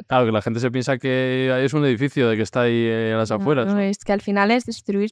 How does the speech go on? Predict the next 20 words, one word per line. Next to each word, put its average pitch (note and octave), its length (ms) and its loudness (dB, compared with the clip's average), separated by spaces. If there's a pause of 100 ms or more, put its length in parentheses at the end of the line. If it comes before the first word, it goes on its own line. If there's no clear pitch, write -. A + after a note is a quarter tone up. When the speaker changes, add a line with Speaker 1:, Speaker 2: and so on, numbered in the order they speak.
Speaker 2:
todo. A3+ 320 2 (420)
Speaker 1:
Y A2 160 -20
Speaker 2:
Yo G#3+ 80 -2
he - 20 2
Speaker 1:
es - 100 -6
un B3 80 4
Speaker 2:
jugado A#3 260 8
Speaker 1:
plato G#3+ 80 6
Speaker 2:
ahí, G#3 160 4
yo G#3+ 100 2
me G#3 60 2
he - 20 2
Speaker 1:
y - 40 -12
Speaker 2:
criado A3+ 420 2 (180)
Speaker 1:
Sí. G3+ 100 -10
Speaker 2:
ahí. G3 340 -4 (500)
Es - 120 -20
como G3+ 200 -2
mi G#3+ 120 0
casa. G#3+ 340 -6